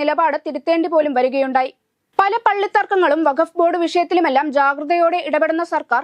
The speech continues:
ഹിന്ദുക്കളുടെ വിഷയത്തിൽ മാത്രം എടുത്തു ചാടുന്നതായി ആക്ഷേപം കാലാകാലങ്ങളായി ഉയരുന്നുണ്ട്. പ്രധാനമായും ഹിന്ദു വിശ്വാസങ്ങളോടും ആചാരങ്ങളോടും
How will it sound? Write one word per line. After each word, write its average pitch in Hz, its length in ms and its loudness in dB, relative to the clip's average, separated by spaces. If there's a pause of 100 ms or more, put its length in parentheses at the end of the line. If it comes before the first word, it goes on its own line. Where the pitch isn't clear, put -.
ഹിന്ദുക്കളുടെ 302 540 -2
വിഷയത്തിൽ 320 340 -4 (140)
മാത്രം 311 300 -2 (120)
എടുത്തു 302 300 -4
ചാടുന്നതായി 330 540 0 (180)
ആക്ഷേപം 330 500 -2
കാലാകാലങ്ങളായി 320 840 0 (100)
ഉയരുന്നുണ്ട്. 269 480 -2 (280)
പ്രധാനമായും 427 680 0
ഹിന്ദു 349 340 4
വിശ്വാസങ്ങളോടും 349 760 0 (160)
ആചാരങ്ങളോടും 339 680 0